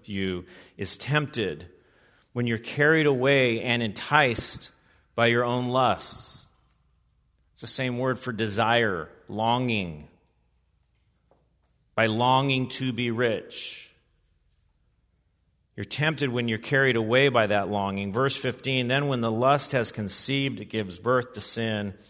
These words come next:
And when sin is accomplished, it brings forth death." And then it goes on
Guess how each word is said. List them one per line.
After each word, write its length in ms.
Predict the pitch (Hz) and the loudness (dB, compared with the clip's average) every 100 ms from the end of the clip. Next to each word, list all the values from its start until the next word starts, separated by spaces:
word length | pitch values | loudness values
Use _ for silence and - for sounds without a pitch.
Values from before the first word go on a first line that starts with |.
| - _ | -20 _
And 120 | 107 110 | -2 -2
when 140 | 101 | 0
sin 240 | - 208 | 2 2
is 100 | 226 | 2
accomplished, 800 | 135 131 120 110 113 107 - - - - - _ _ _ _ _ | 0 0 0 0 0 -2 -2 -10 -16 -20 -20 _ _ _ _ _
it 100 | - | -12
brings 280 | - 104 95 | -4 -4 -2
forth 320 | - 98 - | -4 -6 -6
death." 420 | 90 57 - - - _ _ _ _ _ _ _ _ _ _ _ _ _ _ _ _ _ _ _ _ _ _ _ _ _ _ _ _ _ _ _ _ _ _ _ _ _ _ _ _ _ | -8 -10 -12 -20 -20 _ _ _ _ _ _ _ _ _ _ _ _ _ _ _ _ _ _ _ _ _ _ _ _ _ _ _ _ _ _ _ _ _ _ _ _ _ _ _ _ _
And 80 | 110 | -4
then 100 | 120 | -2
it 80 | 117 | 0
goes 200 | 120 107 | 0 2
on 400 | 123 127 120 104 | 2 2 2 -2